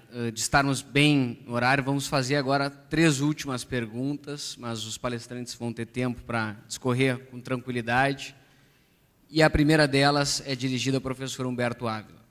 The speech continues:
O senhor escreveu um livro que acabou se tornando um clássico, chamado Teoria dos Princípios. Diariamente, nós temos que compatibilizar diversos princípios. No Brasil,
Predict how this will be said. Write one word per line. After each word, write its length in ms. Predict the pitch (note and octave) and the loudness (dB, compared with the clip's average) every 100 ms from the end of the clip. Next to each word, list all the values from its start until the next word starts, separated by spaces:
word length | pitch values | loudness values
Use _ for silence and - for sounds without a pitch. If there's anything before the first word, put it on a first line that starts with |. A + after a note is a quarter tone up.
| _ _ _ _ _ - | _ _ _ _ _ -8
O 20 | |
senhor 160 | - F3+ | 2 4
escreveu 420 | E3+ E3 C#3+ D#3+ | 4 4 6 6
um 60 | D3 | 6
livro 280 | D3 D3 | 6 4
que 80 | C#3+ | 0
acabou 300 | C#3 C3+ C#3 | -4 0 2
se 80 | C#3 | 2
tornando 320 | C#3+ C3+ C#3+ | 2 2 2
um 60 | C3+ | 2
clássico, 500 | C3+ C3 C3 - - | 0 0 0 -2 -6
chamado 320 | B2+ C3 C3 | -4 -2 -2
Teoria 400 | C3 D3 C#3 D3 | 4 6 8 6
dos 160 | C#3 C#3 | 2 0
Princípios. 840 | D3+ C#3+ - B2+ - - - - _ _ _ _ _ _ _ _ _ _ _ _ _ _ _ _ _ _ _ - | 0 0 -2 -6 -10 -20 -20 -20 _ _ _ _ _ _ _ _ _ _ _ _ _ _ _ _ _ _ _ 4
Diariamente, 840 | D#3+ A#3 A3 F#3 D#3+ F3+ F3+ - | 8 10 10 8 8 6 4 0
nós 180 | D#3+ D3+ | 0 0
temos 240 | - E3+ | 0 -2
que 140 | - - | -4 -6
compatibilizar 1400 | - F#3+ F#3+ F#3 E3+ - D3 D3 B2+ A2+ B2 C3+ C3+ - _ _ | 0 0 0 0 0 0 -4 -4 -2 -2 -2 -2 -4 -12 _ _
diversos 720 | B2+ C#3+ B2+ D3 C#3+ - A2+ | -8 -4 2 4 4 0 -6
princípios. 800 | - F#2+ G2 - - _ - - _ _ _ _ | -10 -12 -14 -14 -18 _ -20 -20 _ _ _ _
No 80 | E3+ | 6
Brasil, 560 | F3 F#3 D3+ D#3+ F#3 | 10 10 10 6 4